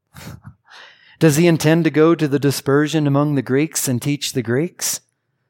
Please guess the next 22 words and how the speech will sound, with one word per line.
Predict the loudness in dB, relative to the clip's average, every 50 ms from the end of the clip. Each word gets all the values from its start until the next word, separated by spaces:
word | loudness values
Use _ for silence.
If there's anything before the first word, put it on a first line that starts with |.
| _ _ _ _ _ _ _ _ -2
What | 2 4 4
is | 4 4 2 2 0
this | -2 -2 -2 -2 -2
thing | -2 -2 -2 0
that | 0 0 -2
he | -2
said, | -2 -2 -2 -2 -2 -2 -4 -8 -14 -16 _ _ _ _ _ _ -6
'You | -4 -2 0
will | 0 0
seek | -2 -2 -2 -2 -4 -2 -2
me | -2 0 0
and | 0 0 -2
not | -2 -2 -4 -6
find | -6 -4 -4 -2 -2 -2 -4 -6
me, | -8 -10 -14 _ -20 -20 -20 -20 -20 -14 -6
and | -2 -2 0 2 2
where | 2 2 2
I | 2 0
am, | 0 -2 -2 -2 -4 -4
you | -6 -6
cannot | -6 -6 -6 -6 -6 -8 -10 -10
come'?" | -10 -10 -10 -10 -14